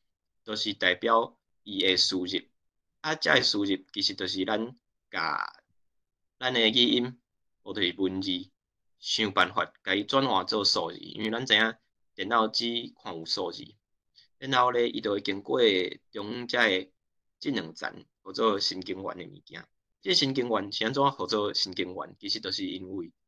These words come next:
伊甲人体内底这个神经元，伊运作的方式是有一点仔这个相像的。对，就是伊甲头前这个资料传到这个神经元以后咧，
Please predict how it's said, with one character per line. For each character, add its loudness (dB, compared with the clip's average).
伊 -8
甲 4
人 -6
体 0
内 0
底 -2
这 -10
个 -2
神 -4
经 -16
元， -12
伊 -4
运 -6
作 -8
的 -6
方 -8
式 -4
是 -4
有 -4
一 -20
点 -2
仔 4
这 -6
个 2
相 -2
像 4
的。 -8
对， 0
就 0
是 2
伊 -4
甲 6
头 2
前 -4
这 -6
个 4
资 -4
料 0
传 -6
到 2
这 2
个 6
神 -2
经 -10
元 -6
以 -4
后 0
咧， -6